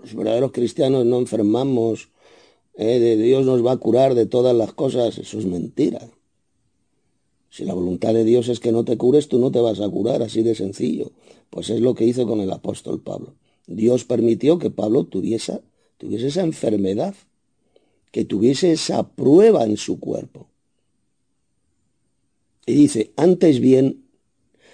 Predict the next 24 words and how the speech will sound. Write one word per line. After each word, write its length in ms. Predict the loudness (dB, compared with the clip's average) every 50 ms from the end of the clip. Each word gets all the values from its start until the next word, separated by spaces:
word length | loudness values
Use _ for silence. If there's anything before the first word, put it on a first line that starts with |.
| _ _
me 440 | 0 2 4 6 6 6 8 6 6
recibisteis 1200 | 6 6 6 6 6 4 4 4 4 6 6 8 8 6 6 6 4 2 2 4 6 6 4 4
como 400 | 2 2 2 4 4 6 4 6
a 60 | 6
un 340 | 6 6 6 6 6 6 6
mensajero 1040 | 6 6 6 6 6 4 4 2 -2 0 0 0 0 2 2 4 6 6 6 6 4
del 200 | 4 2 2 0
poderoso", 520 | 0 0 0 0 0 -2 -2 -4 -2 -2
es 120 | -2 -2
decir, 200 | 0 -2 -2 -2 -6 -16 -20 _ _
como 260 | -4 -2 0 2 2
a 40 | 4
un 180 | 4 4 4 4
ángel 500 | 4 2 0 0 -2 -2 -2 -2 0 -2
de 140 | -2 -4 -4
Dios, 400 | -4 -4 -6 -8 -12 -18 -20 _ _ _ _ _ _ _ _ _ _ _ _ _ _ _ _ _ _ _ _ _ _ _ -2
"como 440 | 2 4 6 6 6 6 6 6 6
al 140 | 6 6
Mesías 800 | 6 6 4 4 2 2 0 0 2 4 4 4 4 2 0 -4
Jesús". 540 | -8 -8 -8 -8 -8 -12 -14 -14 -16 -14 -10
Le 160 | -8 -6 -4
recibieron 560 | -4 -6 -6 -6 -6 -4 -2 -2 0 0 -2
a 160 | -2 -4 -6
Pablo. 460 | -6 -6 -4 -4 -4 -6 -8 -10 -12